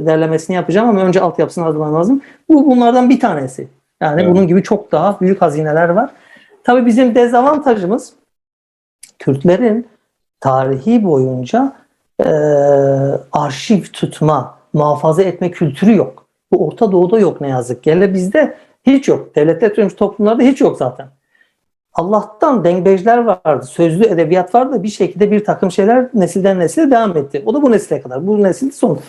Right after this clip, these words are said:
Speaker 1: Bundan sonra o, o da yok zaten. Dengbejlik de kalkıyor ne yazık ki. Ama nedir?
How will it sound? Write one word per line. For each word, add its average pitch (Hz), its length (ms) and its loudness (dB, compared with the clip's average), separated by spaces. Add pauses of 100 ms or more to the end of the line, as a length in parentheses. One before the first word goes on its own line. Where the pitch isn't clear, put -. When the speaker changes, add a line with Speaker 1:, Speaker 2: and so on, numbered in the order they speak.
(180)
Speaker 1:
Bundan 196 240 2
sonra 208 260 0
o, 220 40 4
o 202 260 4
da 165 60 0
yok 135 180 -6
zaten. 139 300 -4
Dengbejlik 147 540 -2
de 139 80 0
kalkıyor 147 460 -6 (280)
ne 160 60 0
yazık 135 380 -2
ki. 147 200 -6 (380)
Ama 190 180 0
nedir? 330 420 0